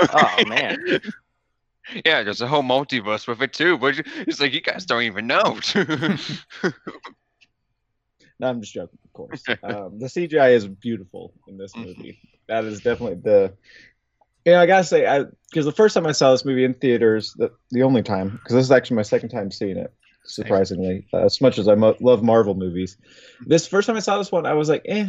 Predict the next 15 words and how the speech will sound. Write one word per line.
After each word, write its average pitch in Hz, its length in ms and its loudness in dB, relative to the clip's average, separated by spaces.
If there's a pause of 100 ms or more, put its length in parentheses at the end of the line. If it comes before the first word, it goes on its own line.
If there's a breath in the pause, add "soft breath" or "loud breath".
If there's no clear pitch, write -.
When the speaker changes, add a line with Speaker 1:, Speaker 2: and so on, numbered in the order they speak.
Speaker 3:
it 208 60 -6
was 196 180 0
okay. 151 380 4
It 151 60 6
wasn't 143 280 2
great." 107 380 4 (400)
I 156 100 8
actually 180 280 2
enjoyed 139 260 4
it 123 100 4
a - 20 2
lot 120 160 2
more 110 220 -2
this 95 220 -6
time. - 300 -14